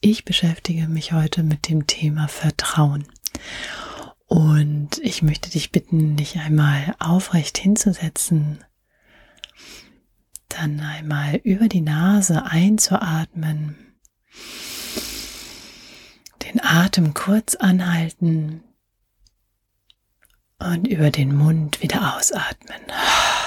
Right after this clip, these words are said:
Alles loslassen, was du in diesem Moment nicht mehr benötigst.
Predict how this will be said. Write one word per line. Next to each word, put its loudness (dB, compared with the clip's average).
Alles 4
loslassen, 2
was 2
du 2
in 2
diesem -2
Moment 2
nicht -2
mehr -2
benötigst. 0